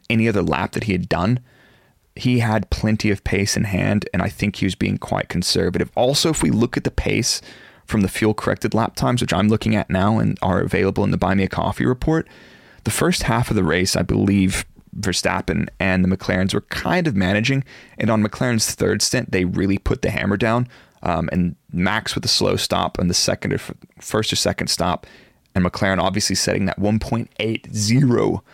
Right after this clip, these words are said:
second world record stop, two hundredths of a second faster than Red Bull's previous record,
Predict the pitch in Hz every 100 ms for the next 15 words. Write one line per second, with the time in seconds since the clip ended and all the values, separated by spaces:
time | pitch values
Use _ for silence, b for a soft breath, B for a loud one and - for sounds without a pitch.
0 | B B - 104 - - 95 107 95 101
1 | - - - - - 90 - - 113 107
2 | 104 - - - 107 - - 95 - 98
3 | 98 104 101 101 - - - 107 98 95
4 | 107 - 104